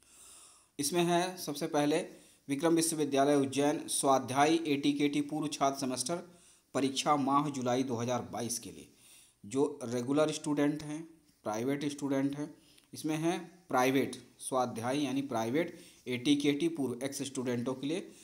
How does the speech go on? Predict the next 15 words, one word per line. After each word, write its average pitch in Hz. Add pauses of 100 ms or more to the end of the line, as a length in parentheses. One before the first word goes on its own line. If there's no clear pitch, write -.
(300)
semester 135
परीक्षा 131
जो 127
होगी 123 (140)
जुलाई 113
के 101
लिए 90 (420)
दो 104
हज़ार 120
बाईस 110
में। - (1080)
तो 143
एमए 147 (200)
द्वितीय 135
semester, 104